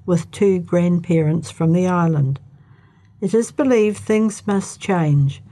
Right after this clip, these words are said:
The study was one of the first in the U K to have the ethical permission and consent to return results to participants,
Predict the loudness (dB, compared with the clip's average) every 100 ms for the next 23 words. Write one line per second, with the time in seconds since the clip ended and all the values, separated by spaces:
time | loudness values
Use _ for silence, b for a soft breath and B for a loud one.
0 | b b b b -4 -2 0 0 0 0
1 | 0 -2 0 0 0 -2 0 0 0 -2
2 | -2 0 2 0 0 -2 -2 -2 -2 -6
3 | B B B B -2 0 0 0 -2 0
4 | -2 -2 -2 -2 -2 -2 0 0 -2 -2
5 | 0 0 0 -2 -2 -4 0 0 0 -2
6 | -8 B B B B 0 2 2 0 0
7 | 2 2 0 0 0 0 -4 -12 -8 -6
8 | -4 -6 -6 -4 -2 -2 -6 -20